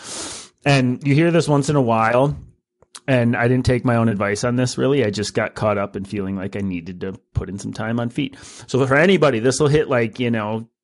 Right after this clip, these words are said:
ten to thirty of you probably right now, you're at home sick, feeling like crap, contemplating if you should try to squeeze in a long run or your qual-, qu-, go right to a quality session to make up for lost time, in quotes.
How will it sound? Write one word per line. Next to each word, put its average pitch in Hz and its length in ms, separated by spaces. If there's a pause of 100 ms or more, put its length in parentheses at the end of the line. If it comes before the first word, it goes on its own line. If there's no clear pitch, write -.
(180)
ten 147 240
to 135 80
thirty 120 380
of 98 120
you 101 120
probably 98 360
right 98 220
now, 98 140
you're 101 160
at 107 100
home 101 220
sick, 95 300
feeling 98 240
like 95 140
crap, 92 320
contemplating 113 840
if 98 120
you 104 60
should 95 200
try 104 140
to 101 80
squeeze 110 360
in 107 80
a 98 60
long 101 280
run 98 180
or 92 140 (240)
your 110 140
qual-, 107 340 (140)
qu-, - 280
go 131 140
right 123 280
to 120 120
a 113 40
quality 104 520
session 104 440
to 95 60
make 95 320
up 95 160
for 98 140
lost 90 320
time, 90 320
in 101 100
quotes. 110 440